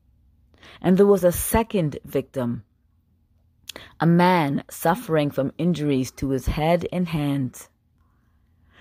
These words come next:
In the hallway, there was a lot of money, and there was a pair of bloody earbuds. A black revolver was located,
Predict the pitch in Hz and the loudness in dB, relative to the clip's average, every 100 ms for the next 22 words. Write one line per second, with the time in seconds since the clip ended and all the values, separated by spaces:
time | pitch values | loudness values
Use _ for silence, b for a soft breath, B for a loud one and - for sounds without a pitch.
0 | b - 247 240 185 196 202 160 135 131 | b 2 4 6 4 4 4 4 2 0
1 | 135 143 _ _ _ _ - 156 160 147 | -6 -16 _ _ _ _ -4 2 2 2
2 | 127 135 131 131 127 139 127 127 123 _ | 0 0 2 0 -2 -2 -2 -4 -8 _
3 | _ _ _ _ _ B B - 156 160 | _ _ _ _ _ B B 0 4 4
4 | 156 151 - - 170 165 175 - 131 - | 4 0 -4 -4 0 2 2 0 -8 -10
5 | 127 135 147 147 147 - 143 139 131 127 | -6 -2 0 0 -2 -2 -4 -2 -4 -4
6 | 120 - - - _ _ _ _ _ _ | -6 -10 -18 -20 _ _ _ _ _ _
7 | _ _ B B B - - - 165 180 | _ _ B B B -4 -4 2 4 6
8 | 208 214 - 156 170 135 156 170 156 139 | 4 0 -10 -6 -4 0 2 4 2 0
9 | 127 113 - _ 147 123 139 165 160 156 | -2 -4 -14 _ -4 -2 0 0 0 -2
10 | 127 120 120 | -2 -4 -8